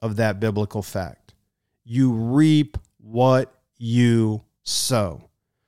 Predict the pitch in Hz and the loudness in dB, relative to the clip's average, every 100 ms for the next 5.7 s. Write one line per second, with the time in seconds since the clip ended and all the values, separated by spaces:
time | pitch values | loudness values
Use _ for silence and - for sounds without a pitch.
0 | _ _ - 139 147 - 135 - 151 139 | _ _ -2 2 2 2 -2 -2 -4 -4
1 | - 156 147 123 113 - 120 107 113 110 | -2 2 2 0 -2 -2 -2 -2 -4 4
2 | 160 208 214 170 143 160 123 131 131 151 | 6 6 4 2 0 -2 0 0 2 0
3 | - 196 226 175 101 - - _ _ _ | 0 2 2 2 -2 -12 -20 _ _ _
4 | _ - 120 185 233 220 135 170 160 113 | _ -10 -2 2 4 2 4 2 0 0
5 | 107 104 107 123 175 - - | -2 0 0 0 -2 -8 -14